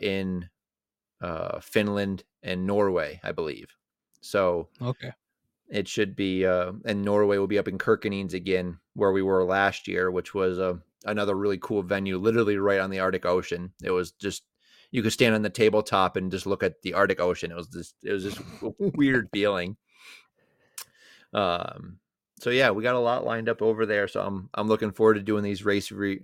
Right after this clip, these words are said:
Speaker 1: race recaps with you for the isoc stuff, all the European stuff, and then whatever, uh, whatever rounds of racing the East Coast Snow Cro-, uh, Eastern Snowcross Tour has.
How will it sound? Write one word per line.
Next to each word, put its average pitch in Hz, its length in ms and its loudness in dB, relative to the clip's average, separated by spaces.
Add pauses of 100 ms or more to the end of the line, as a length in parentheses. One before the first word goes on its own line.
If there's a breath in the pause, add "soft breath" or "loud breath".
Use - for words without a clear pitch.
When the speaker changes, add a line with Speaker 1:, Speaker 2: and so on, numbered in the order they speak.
(120)
Speaker 1:
race 107 240 2
recaps 101 480 0
with 101 120 -4
you 98 220 -2
for 98 340 -6 (260)
the 113 60 -6
isoc 104 520 2
stuff, - 720 0 (480 soft breath)
all 104 140 4
the 104 80 4
European 107 560 0
stuff, 107 420 0
and 98 160 -4
then 95 200 -4
whatever, 98 460 2
uh, 95 200 -2 (680)
whatever 107 300 4
rounds 104 300 0
of 98 120 -6
racing 101 320 0
the 95 60 -4
East 98 160 -6
Coast 95 180 -2
Snow 98 140 -6
Cro-, 98 380 -2
uh, 92 40 0
Eastern 98 320 -6
Snowcross 98 560 -4
Tour 95 260 0
has. 90 420 -2